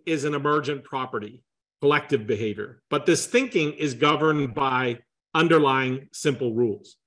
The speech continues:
And these simple rules operate at multiple levels of scale, whether it's interoception, perception, attention, what we're attending to, cognition, emotion,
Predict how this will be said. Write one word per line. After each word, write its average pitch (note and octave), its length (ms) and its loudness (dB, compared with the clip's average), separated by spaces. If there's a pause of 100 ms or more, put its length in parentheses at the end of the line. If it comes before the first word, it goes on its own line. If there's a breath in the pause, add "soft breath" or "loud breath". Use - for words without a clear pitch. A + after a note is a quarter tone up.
(240)
And D3+ 100 2
these E3+ 180 4
simple A#3 320 6
rules E3+ 300 6
operate E3+ 540 0
at C#3 180 -8
multiple E3 480 -2
levels C#3 320 -2
of C#3 100 -6
scale, A#2 400 -4
whether A#2+ 260 -2
it's A#2 120 -6
interoception, C3 1080 -4 (260)
perception, C3+ 800 0 (220)
attention, C#3 640 0
what C3 180 0
we're B2 140 4
attending C#3 540 0
to, B2 380 0 (400)
cognition, C#3 760 0
emotion, C3 680 0